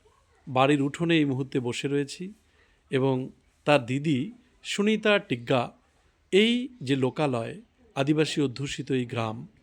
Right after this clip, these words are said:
সেই আদিবাসী অধ্যুষিত গ্রামের একজন, আহ, সঙ্গীত শিল্পী বলা চলে। পুরনো পরম্পরাগত তাদের যে সংস্কৃতির ধারা, তিনি কিছুটা বজায় রেখেছেন।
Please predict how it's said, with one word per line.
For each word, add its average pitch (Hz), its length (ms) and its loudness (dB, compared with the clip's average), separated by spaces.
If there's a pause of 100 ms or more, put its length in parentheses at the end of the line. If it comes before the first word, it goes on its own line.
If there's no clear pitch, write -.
(480)
সেই 208 300 2
আদিবাসী 175 460 2
অধ্যুষিত 156 500 -4
গ্রামের 131 440 0 (580)
একজন, 139 500 -2 (400)
আহ, 127 260 -4 (100)
সঙ্গীত 233 480 0
শিল্পী 185 460 -2
বলা 120 240 0
চলে। 143 320 -10 (560)
পুরনো 170 500 2 (400)
পরম্পরাগত 156 760 4
তাদের 139 340 0
যে 139 240 0
সংস্কৃতির 139 640 -6
ধারা, 117 440 -6 (640)
তিনি 139 220 0
কিছুটা 135 380 -4
বজায় 120 380 0
রেখেছেন। 156 480 -4